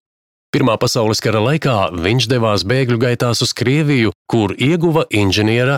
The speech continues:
arhitekta grādu Maskavā un piedalījās rūpnīcu un militāro būvju projektēšanā. Pēc atgriešanās Latvijā tūkstoš deviņsimt divdesmit pirmajā gadā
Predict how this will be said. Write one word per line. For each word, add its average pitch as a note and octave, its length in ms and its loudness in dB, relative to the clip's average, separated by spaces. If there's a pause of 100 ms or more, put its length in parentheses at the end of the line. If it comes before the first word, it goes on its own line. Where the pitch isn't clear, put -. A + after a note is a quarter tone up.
(100)
arhitekta F#2 720 -2
grādu D#2+ 400 0
Maskavā B2 540 0 (320)
un G#3 260 2
piedalījās E3+ 720 0
rūpnīcu B2 720 0
un F#2 240 0
militāro F2 560 0
būvju E2+ 500 -2
projektēšanā. F2 840 -2 (680)
Pēc - 200 0
atgriešanās C3+ 600 0
Latvijā G2+ 440 0
tūkstoš F2+ 520 -2
deviņsimt F#2 560 -2
divdesmit E2+ 560 -2
pirmajā E3 400 2
gadā B2 240 0